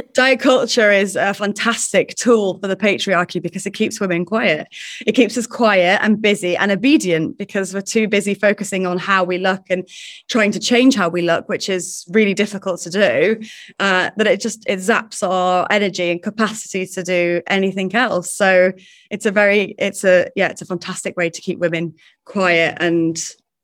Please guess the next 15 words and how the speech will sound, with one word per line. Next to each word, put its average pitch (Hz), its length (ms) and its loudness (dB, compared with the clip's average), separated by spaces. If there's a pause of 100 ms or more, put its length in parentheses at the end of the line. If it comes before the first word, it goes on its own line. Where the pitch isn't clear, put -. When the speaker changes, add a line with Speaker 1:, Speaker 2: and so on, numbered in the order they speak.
Speaker 2:
obedient, 160 600 -2
which 175 220 0
it, 175 240 0
it 180 140 0
has 175 320 -2
done 156 360 -6 (320)
for 202 120 4
a 214 60 8
Speaker 1:
Mm, - 20 6
Speaker 2:
long 165 120 6
Speaker 1:
yeah, 170 180 6
Speaker 2:
time. 165 340 -4
Speaker 1:
for - 360 -8
sure. 190 280 4
Speaker 2:
Um, 180 240 -2